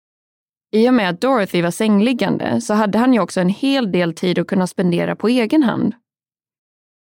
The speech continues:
Nittonhundraåttioåtta blev också startskottet för Johns ondskefulla agerande,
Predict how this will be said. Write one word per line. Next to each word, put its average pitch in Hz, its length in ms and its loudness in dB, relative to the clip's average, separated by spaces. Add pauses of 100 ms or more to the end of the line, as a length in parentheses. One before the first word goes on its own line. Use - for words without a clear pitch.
(600)
Nittonhundraåttioåtta 226 1040 2
blev 220 320 0
också 175 240 -2
startskottet 185 800 -2
för 190 200 -2
Johns 180 380 0
ondskefulla 247 720 0
agerande, 185 800 -2